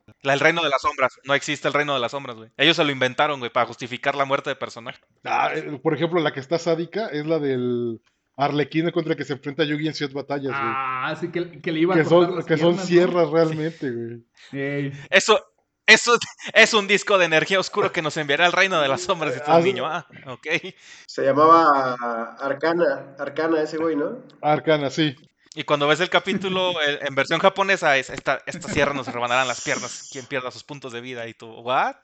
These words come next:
Speaker 2: "Este juego de niños es tan importante para rebanarnos las piernas".
Speaker 4: Ese güey tenía un mago oscuro rojo, ¿no?
Speaker 1: La versión
Speaker 4: Y también
Speaker 1: alternativa
Speaker 4: tenía
Speaker 1: del
Speaker 4: una
Speaker 1: mago
Speaker 4: maga
Speaker 1: oscuro.
Speaker 4: oscura.
Speaker 2: ¿No es el deck de cartas que te regalé?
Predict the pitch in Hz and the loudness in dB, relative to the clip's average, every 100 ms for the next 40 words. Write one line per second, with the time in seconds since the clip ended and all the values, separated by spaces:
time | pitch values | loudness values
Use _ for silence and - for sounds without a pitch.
0 | - - _ - 220 220 196 208 190 175 | -20 -20 _ 4 4 6 4 6 6 6
1 | 175 190 190 175 170 190 180 160 147 185 | 4 4 4 4 2 0 2 0 2 2
2 | 175 175 - 160 151 139 151 156 208 190 | 2 0 0 2 4 2 2 2 2 2
3 | 170 147 - - 185 175 151 135 - - | 2 0 -4 2 4 4 0 -6 -8 -20
4 | _ _ - 175 226 214 220 233 220 220 | _ _ -6 0 4 4 4 4 4 6
5 | 220 220 - 226 214 190 175 202 208 196 | 4 2 0 2 4 4 2 2 0 2
6 | 165 214 320 143 135 131 151 143 131 127 | 2 2 0 2 2 0 -2 0 2 2
7 | 131 131 117 180 175 170 165 - - 165 | 4 2 0 -2 -2 -2 -2 -6 -8 -6
8 | 143 160 226 220 190 185 208 202 196 - | -4 -2 0 0 -2 0 0 0 -4 0
9 | 165 139 139 143 220 | 0 2 0 0 -2